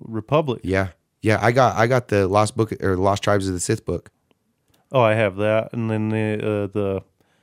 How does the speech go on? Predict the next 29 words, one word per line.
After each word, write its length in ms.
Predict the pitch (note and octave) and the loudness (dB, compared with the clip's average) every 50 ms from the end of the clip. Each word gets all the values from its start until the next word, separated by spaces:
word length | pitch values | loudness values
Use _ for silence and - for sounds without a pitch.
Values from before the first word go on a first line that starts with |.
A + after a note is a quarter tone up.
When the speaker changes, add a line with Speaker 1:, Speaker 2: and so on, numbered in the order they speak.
| _ _ _ | _ _ _
Speaker 1:
the 100 | - A#2 | -8 -6
Jedi 400 | G#2 A#2 A#2 G#2+ G#2 G#2+ G#2+ G2+ | -2 2 2 4 4 4 2 2
Handbook, 560 | F#2+ G#2+ G#2+ G#2+ G#2+ G#2 G#2+ A2 A2 G#2+ - | 2 0 0 0 -2 0 0 0 0 0 -4
and 300 | - B2 A#2+ B2 A#2+ A2 | -6 -6 -2 -2 0 0
then 160 | A2 A2 G#2+ G#2 | 0 0 2 2
the, 60 | A2 | 4
Speaker 2:
Yeah, 160 | A2+ G#2+ A2 | 4 4 6
oh, 60 | B2 | 4
yeah, 260 | A#2+ A2 G2 F#2 F#2 | 4 4 4 4 4
I 60 | F#2+ G#2+ | 4 4
got 140 | A#2+ A#2 A2+ | 4 2 2
Speaker 1:
the, 120 | A#2 A2+ A2+ A2+ | 2 2 0 0
Speaker 2:
that. 100 | A2 F#2+ | 0 0
Speaker 1:
the, 300 | A2+ A2+ A2 G#2+ G#2+ A2 | 0 0 0 2 2 2
uh, 260 | G#2+ G#2 G#2 G2+ G2 F#2 _ - - | 2 0 0 0 -2 -6 _ -12 -12
Speaker 2:
The 80 | G2 | -6
Book 200 | F#2 G2+ G2+ - | -4 -4 -2 -2
of 60 | G#2+ | -2
the 60 | G2 F#2+ | -2 -2
Sith. 340 | - G#2 G2+ G2+ G2+ - - - - - - A2 A2 _ _ - | 0 0 0 -2 -2 -6 -12 -20 -20 -20 -20 -20 -20 _ _ -12
Speaker 1:
Yeah. 320 | - A#2+ A#2+ A#2+ A#2 - - - _ _ _ _ _ _ _ _ _ _ | -4 0 2 2 2 0 -4 -12 _ _ _ _ _ _ _ _ _ _
Oh, 220 | - D#3 D3 C3 B2+ | 0 2 4 4 4
is 140 | B2+ A#2 A2+ | 4 2 4
that, 240 | C3 C3 B2+ - - _ _ - - _ _ - | 4 4 4 2 -2 _ _ -20 -20 _ _ -4
you 120 | B2+ B2 | 0 0
weren't 180 | B2 A#2 G2+ - | 0 0 0 2
talking 300 | G#2 G#2+ G#2+ - - A2+ | 2 2 2 2 0 0
about 280 | A2 A2 A2 G#2+ - | 2 2 0 0 0
the 240 | - A2 G#2+ G#2 | -2 0 0 0